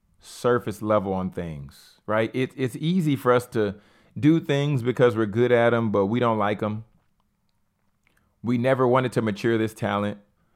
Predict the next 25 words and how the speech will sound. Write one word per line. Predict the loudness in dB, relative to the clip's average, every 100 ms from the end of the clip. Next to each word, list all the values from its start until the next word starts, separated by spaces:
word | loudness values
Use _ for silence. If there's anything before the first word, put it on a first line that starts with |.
| _ -6
We | 0
never | 2 2
wanted | 2 0 -2
to | 0
go | 2 2
any | 2 -4
further | -2 0 2 0
than | -2 -2
it | -2
did. | -2 -2 -2 -6 -14 _ _
However, | _ -6 -2 0 -2 -4 -14 -16 _ _ _ _ _ _ _ _ _ _ _ _ _ _ _ _ _
when | -4 0 0
you | 0 0
realize | 2 2 4 2 0
that | -2 -4
you're | -4
good | -8 -4 -2 0
at | -2
something, | -4 -8 -8 -10 -14 -16 _ _ _ _ _ _ _ _ _
why | -8 -2 -2
not | 0 -2 -2
lose | -2 2 2
yourself | 0 -6 -4 -4 -4
in | -10 -10
it? | -14